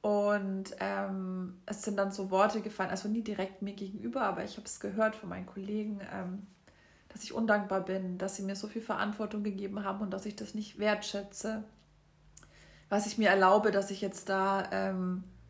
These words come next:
quasi diese große Chance ausschlage und so weiter. Und das hat mich so fertig gemacht und dann war ich wieder wirklich Tränen, überfordert. Mein Herz hat damals auch immer so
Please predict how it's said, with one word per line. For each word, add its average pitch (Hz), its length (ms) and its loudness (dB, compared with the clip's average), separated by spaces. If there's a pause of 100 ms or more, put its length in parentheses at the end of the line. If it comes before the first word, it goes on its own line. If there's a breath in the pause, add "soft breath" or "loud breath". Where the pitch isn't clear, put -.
(140)
quasi 202 280 6
diese 196 220 -2
große 220 260 -2
Chance 214 520 2
ausschlage 190 720 2
und 190 120 -2
so 185 160 -4
weiter. 196 420 0
Und 190 280 -2 (480 loud breath)
das - 140 -8
hat 190 140 2
mich 208 160 -2
so 262 140 0
fertig 226 420 4
gemacht 190 400 -2
und 196 100 -4
dann 196 220 -2
war 196 140 4
ich 202 140 -6
wieder 208 300 4
wirklich 208 420 -4 (320 soft breath)
Tränen, 202 840 4
überfordert. 196 680 6
Mein 196 140 4
Herz 233 360 4
hat 190 120 -4
damals 180 320 -2
auch 190 140 -6
immer 190 220 -2
so 185 400 2